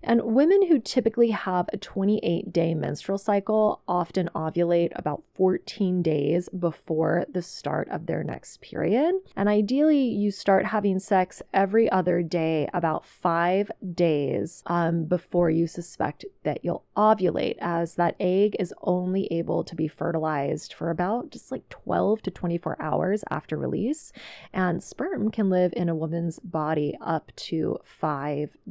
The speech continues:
days. So again, five days prior to when you think you're gonna ovulate, every other day can significantly increase the chance of conception.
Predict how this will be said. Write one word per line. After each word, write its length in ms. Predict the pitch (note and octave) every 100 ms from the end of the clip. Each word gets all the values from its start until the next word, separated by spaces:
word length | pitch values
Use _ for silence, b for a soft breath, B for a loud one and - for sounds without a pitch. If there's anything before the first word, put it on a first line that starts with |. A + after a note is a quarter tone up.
| E3
days. 580 | - - - - - - -
So 540 | F3+ - - G3+ F#3 _ b b -
again, 180 | D#3 F3+
five 380 | - D#3+ E3 F3+
days 220 | F#3+ -
prior 360 | - F3 E3+ E3
to 60 |
when 140 | - C#3
you 80 | -
think 220 | - -
you're 80 | -
gonna 180 | -
ovulate, 540 | - A#3 A3+ G#3+ G3+ - -
every 340 | E4 E3 E3+
other 400 | - D#3 D3 D3+
day 380 | D3 - - -
can 160 | - D#3
significantly 1000 | - D3+ D#3+ D#3+ D#3+ F3 F3 E3+ E3 F3 B B B B
increase 560 | C#4+ C#4+ - C#4 B3+ - -
the 80 | A3
chance 440 | - E3 D3+ E3+ -
of 400 | D3 C3+ C#3+ - _
conception. 1000 | - E3+ E3 - - E3 - - G3+ F#3+